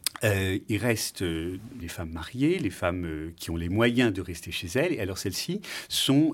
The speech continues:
euh, vouées, euh, tout simplement à l'enfermement dans le harem,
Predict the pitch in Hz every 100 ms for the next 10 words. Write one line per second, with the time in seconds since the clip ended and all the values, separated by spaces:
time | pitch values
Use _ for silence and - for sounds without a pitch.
0 | - 95 90 87 87 82 90 117 165 175
1 | - 95 - - - 120 170 135 - 95
2 | 87 127 156 98 110 92 85 87 90 92
3 | 113 175 214